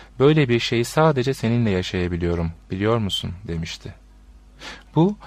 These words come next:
yaşadığımız bütün hafifliğin sonuna geldiğimizin habercisiydi sanki. Arabaya bindiğimizde saat oldukça geç olmuştu. Ama bir yerlere uğrayıp biraz daha içmeye karar vermiştik.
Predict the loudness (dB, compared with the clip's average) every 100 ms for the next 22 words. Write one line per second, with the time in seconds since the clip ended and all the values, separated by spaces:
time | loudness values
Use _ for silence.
0 | -4 -2 0 2 4 2 0 0 2 2
1 | -2 -4 -4 -4 -4 -2 0 0 0 0
2 | -2 0 -2 -2 -2 -4 -2 0 0 0
3 | 0 -4 -4 -4 -4 -6 -6 -12 -20 -20
4 | -20 -20 -20 -20 -20 -20 -20 -10 0 2
5 | 4 2 0 -2 0 0 -2 -2 -2 -2
6 | -4 -18 -10 0 2 2 -2 -2 -4 -2
7 | 0 0 0 -2 -2 -6 -14 -16 -20 -20
8 | -20 -20 -20 -18 -2 2 4 2 0 0
9 | 0 0 0 0 0 -2 -4 -2 2 2
10 | 0 -4 -2 -4 -2 -2 0 0 0 -2
11 | -2 -4 -8 -16 -20